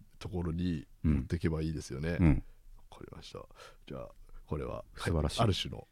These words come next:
Speaker 1: 解決策が見えた。
Speaker 2: そう、素晴らしい。
Speaker 1: じゃあ、
Speaker 2: で、
Speaker 1: ちょっと、え、
Speaker 2: はい。
Speaker 1: いやいや。
Speaker 2: はい。これか。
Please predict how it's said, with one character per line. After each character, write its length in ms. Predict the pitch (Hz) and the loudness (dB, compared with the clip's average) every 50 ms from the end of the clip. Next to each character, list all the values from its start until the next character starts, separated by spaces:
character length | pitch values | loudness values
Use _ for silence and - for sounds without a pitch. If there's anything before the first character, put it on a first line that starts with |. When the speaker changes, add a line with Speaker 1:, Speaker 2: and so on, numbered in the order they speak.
| - | -8
Speaker 1:
解 160 | - - 104 92 | -2 2 2 2
決 180 | - 87 - | 2 0 0
策 140 | - - - | -2 -4 -4
が 80 | 65 65 | -4 -6
見 40 | 69 | -2
え 20 | |
た。 60 | 69 | 0
Speaker 2:
そ 60 | 76 | 0
う、 180 | 71 65 - - | 0 0 -2 -8
素 140 | - - - | -6 2 6
晴 80 | 87 85 | 8 8
ら 60 | 78 | 8
し 100 | - - | 6 2
い。 80 | - - - - - - - - - | -2 -4 -8 -14 -20 -20 -20 -20 -12
Speaker 1:
じ 100 | - - | -6 -4
ゃ 60 | 76 | -4
あ、 320 | 71 69 - - - - - | -2 -4 -6 -8 -10 -10 -6
Speaker 2:
で、 80 | 135 | 0
Speaker 1:
ち 60 | - 160 | 2 2
ょ 20 | |
っ 60 | - - | 2 2
と、 180 | - 82 67 - - - - | 0 -2 -2 -2 -8 -12 -4
え、 60 | - | 2
Speaker 2:
は 140 | 80 95 78 | 4 4 4
い。 60 | 69 - - | 4 2 0
Speaker 1:
い 40 | 110 | 0
や 60 | 98 | 2
い 40 | 78 | 2
や。 140 | 64 65 - - - - - - - _ _ _ _ _ - | 0 -2 -8 -10 -18 -20 -20 -20 -20 _ _ _ _ _ -4
Speaker 2:
は 120 | - 87 - | -2 -2 -2
い。 40 | - _ _ _ _ - - - - - - - - - - | -2 _ _ _ _ -12 -12 -12 -12 -12 -18 -20 -20 -12 -6
こ 80 | - | -4
れ 60 | 73 | -4
か。 160 | 69 - - | -4 -4 -8